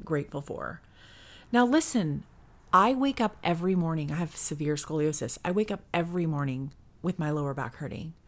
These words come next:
But I stretch, and I'm grateful for my strong feet that carry me. I am grateful for my shoulders. I'm grateful sometimes that I just didn't wake up with a headache. I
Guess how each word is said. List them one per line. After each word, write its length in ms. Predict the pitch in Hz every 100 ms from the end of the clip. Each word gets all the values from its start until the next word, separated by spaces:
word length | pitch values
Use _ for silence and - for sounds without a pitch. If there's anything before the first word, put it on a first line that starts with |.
| - - - - - -
But 120 | - 196
I 80 |
stretch, 880 | 214 - - 233 233 233 233 226 - - -
and 120 | 185
I'm 260 | 190 190 - - - 190
grateful 720 | 185 202 180 196 165 151 -
for 420 | - 175 156 151
my 220 | 165 156 160 -
strong 400 | - - 190 170
feet 520 | 160 - 160 - - - -
that 160 | -
carry 300 | - 156 143
me. 320 | 135 117 - - - - - - -
I 100 | 160
am 160 | 180 190
grateful 480 | 180 170 180 - 170
for 180 | -
my 140 | 156 143
shoulders. 560 | - 165 147 104 - -
I'm 140 | 202
grateful 540 | 208 254 254 220 214 208
sometimes 520 | - 214 208 220 208
that 100 | 202
I 60 | 190
just 200 | 190 -
didn't 180 | 208
wake 200 | 196 185
up 100 | 196
with 120 | - 175
a 40 |
headache. 480 | 143 160 - - - - - - - - -
I 220 | 165 170